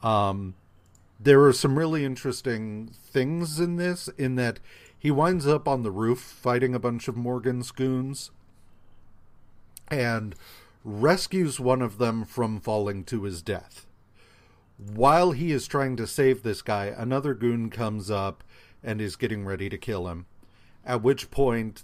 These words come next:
the, I think it's Billy, who's hanging from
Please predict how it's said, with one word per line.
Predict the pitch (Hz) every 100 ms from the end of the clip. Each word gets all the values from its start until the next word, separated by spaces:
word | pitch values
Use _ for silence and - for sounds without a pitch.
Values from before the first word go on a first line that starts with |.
| 107
the, | 101 87 - - _ _ -
I | 123
think | 123 139 120
it's | 98 -
Billy, | 90 123 113 151 185 _ -
who's | - 151 123 -
hanging | 147 131 131 127 101
from | - - 151 127 107